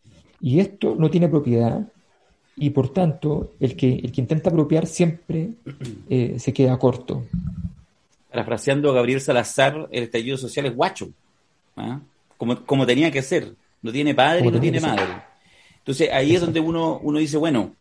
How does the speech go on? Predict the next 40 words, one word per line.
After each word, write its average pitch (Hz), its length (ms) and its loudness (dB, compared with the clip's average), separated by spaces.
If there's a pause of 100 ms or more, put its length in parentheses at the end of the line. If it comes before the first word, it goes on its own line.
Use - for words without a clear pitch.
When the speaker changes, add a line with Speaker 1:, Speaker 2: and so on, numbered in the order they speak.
(180)
Speaker 2:
miremos 131 480 0
cómo 156 180 -2
se 143 120 0
pueden 156 260 -2
correr 147 240 0
los 147 160 2
bordes. 170 320 0
Yo 135 120 -2
creo 151 120 0
que 143 140 -2
han 131 160 -6
sido 165 360 -4
un 147 160 -2
año 160 120 2
y 156 60 0
medio 170 360 0
extraordinario 135 760 0
de 127 80 0
correr 127 220 -4
los 131 200 -4
bordes 131 420 0
con 135 140 -6
un 139 60 -2
gobierno 151 280 0
de 143 100 2
derecha, 165 300 0
que 117 60 -6
un 117 80 -6
poco 127 220 -2
lo 123 100 -2
que 117 60 -8
siempre 131 420 -6
festinamos, 127 600 -4
Mirko 135 320 -2
especialmente 135 520 -4
lo 131 60 0
plantea, 127 460 0
dice, 120 180 -10
bueno, 147 420 -4
¿ah? 143 240 -8